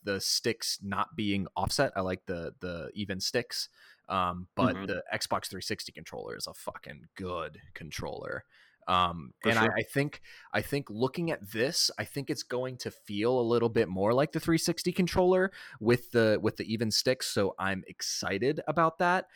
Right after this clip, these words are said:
Speaker 1: Now, I watched Jeff Keighley. I watched the whole half an hour thing of him playing through the little demo and Astro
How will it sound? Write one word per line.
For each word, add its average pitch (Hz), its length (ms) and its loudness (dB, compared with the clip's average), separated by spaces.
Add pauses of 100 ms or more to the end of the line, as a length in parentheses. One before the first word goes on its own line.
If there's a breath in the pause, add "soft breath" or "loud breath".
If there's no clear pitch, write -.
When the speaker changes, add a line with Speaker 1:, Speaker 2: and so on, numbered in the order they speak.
(160 soft breath)
Speaker 1:
Now, 110 280 8
I 107 120 8
watched 107 480 4
Jeff 117 180 2
Keighley. 107 340 0
I 101 40 4
watched 101 260 2
the 101 80 0
whole 95 200 0
half 98 240 -2
an 92 60 -4
hour 87 220 -2
thing 92 240 -6
of 82 80 -8
him 90 140 -4
playing 90 240 -8
through 95 140 -8
the 65 60 -10
little 65 200 -8
demo 60 400 -10
and 98 120 -12
Astro 90 300 -4